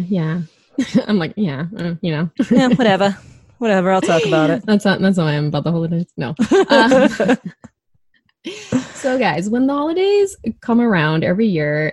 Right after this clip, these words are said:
Speaker 1: there's always the topic of weight gain or breaking a diet.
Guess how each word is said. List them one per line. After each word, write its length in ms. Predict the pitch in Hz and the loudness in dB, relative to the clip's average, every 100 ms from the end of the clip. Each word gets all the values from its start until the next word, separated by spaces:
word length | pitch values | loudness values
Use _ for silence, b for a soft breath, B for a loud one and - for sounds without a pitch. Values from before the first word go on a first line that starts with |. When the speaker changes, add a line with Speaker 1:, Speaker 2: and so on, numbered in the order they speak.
| - | -4
Speaker 1:
there's 320 | 180 190 190 | 0 0 0
always 560 | - 196 226 233 240 247 | -2 0 4 4 2 0
the 100 | 269 | -4
topic 480 | - 165 180 170 - | -4 -4 -4 -4 -4
of 120 | 175 | -4
weight 320 | 147 151 175 - | 0 0 0 0
gain 520 | 190 190 196 208 220 _ | 0 2 2 2 0 _
or 560 | 165 156 156 160 160 - | -2 0 2 2 0 -4
breaking 260 | - - 175 | -10 -2 0
a 80 | 170 | 0
diet. 480 | 85 - - - | -2 -8 -10 -14